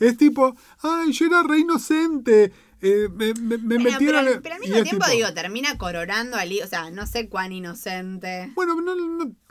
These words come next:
Speaker 1: termina coronando al hijo, pero no lo está coronando ella. Eh,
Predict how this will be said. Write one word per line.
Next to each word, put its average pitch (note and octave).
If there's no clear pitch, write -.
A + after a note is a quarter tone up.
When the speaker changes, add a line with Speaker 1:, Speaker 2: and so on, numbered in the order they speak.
Speaker 1:
termina D#4
coronando A#3
al G#3+
hijo, C#4+
pero D3+
no F3
lo A3
está F#3
coronando B2+
ella. G#2+
Eh, C3+